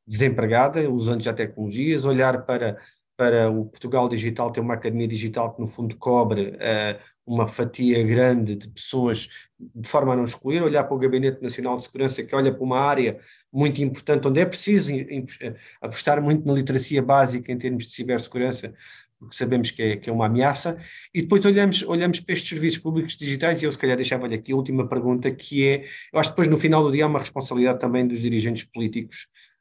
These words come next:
ah, não é apenas do governo, mas destes va-, destas várias instituições que, na verdade, disponibilizam esta informação. E, e nós vimos, eu vejo muito isso,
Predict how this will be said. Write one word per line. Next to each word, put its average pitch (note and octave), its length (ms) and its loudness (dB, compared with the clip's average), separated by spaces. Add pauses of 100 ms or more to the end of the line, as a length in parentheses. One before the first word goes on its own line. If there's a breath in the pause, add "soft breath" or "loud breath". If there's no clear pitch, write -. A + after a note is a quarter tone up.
(120)
ah, G#2 200 0
não F3+ 180 6
é E3+ 140 6
apenas D3+ 320 2
do C3 100 -2
governo, A#2+ 460 2
mas A#2 240 -6
destes B2 680 -2
va-, C#3 220 4
destas C3 340 0
várias C3 320 0
instituições C3 640 -4
que, - 100 -12
na C3 120 4
verdade, C3 320 2
disponibilizam B2+ 720 -2 (440 loud breath)
esta C3 280 0
informação. A2 520 0
E, A#2+ 260 -6
e - 20 -4
nós D#3 200 4
vimos, D#3+ 400 0
eu C3 160 2
vejo C#3 360 2
muito C#3 340 0
isso, C3+ 300 -4